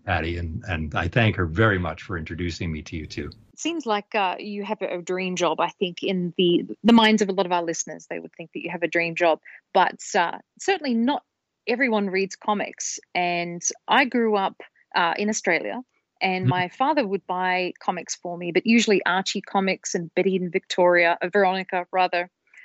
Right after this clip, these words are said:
Speaker 1: Mm-hmm.
Speaker 2: um, and also British comedy stuff. So I'm not sure if you'd be familiar with comic books like Viz and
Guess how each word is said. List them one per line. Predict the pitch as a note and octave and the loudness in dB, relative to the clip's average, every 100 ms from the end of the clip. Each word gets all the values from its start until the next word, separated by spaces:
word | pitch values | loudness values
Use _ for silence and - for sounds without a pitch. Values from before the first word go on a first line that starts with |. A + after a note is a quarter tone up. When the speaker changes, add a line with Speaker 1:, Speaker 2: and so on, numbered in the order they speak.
| - | -4
Speaker 1:
Mm-hmm. | B2+ F2+ | -2 2
Speaker 2:
um, | F3+ E3+ - F3 - | 0 0 -4 -10 -4
and | B3 D4+ | 0 0
also | F4+ D#4+ | 0 -4
British | G#3 B3 C4+ - | -2 -2 -2 -2
comedy | - A3 G#3+ | 0 0 0
stuff. | E3+ - C3+ | -4 -6 -6
So | - G3+ | -2 -2
I'm | G#3 | -2
not | - | -4
sure | - G#3+ F#3+ | -4 -2 -2
if | - | -4
you'd | F#3+ | -4
be | F#3+ | -4
familiar | - G3 F#3 F#3 F3 E3+ | -4 0 4 6 6 2
with | F3 F#3 E3+ - - - _ - | 2 2 2 -4 -20 -20 _ -2
comic | - G#3 - | 2 2 0
books | G3+ - | -8 -2
like | F3 D#3 | -4 -4
Viz | D#3+ G3+ B3 A#3 A3+ - - | -2 0 0 -4 -4 -4 -4
and | F3+ E3+ F3+ | -4 -6 -10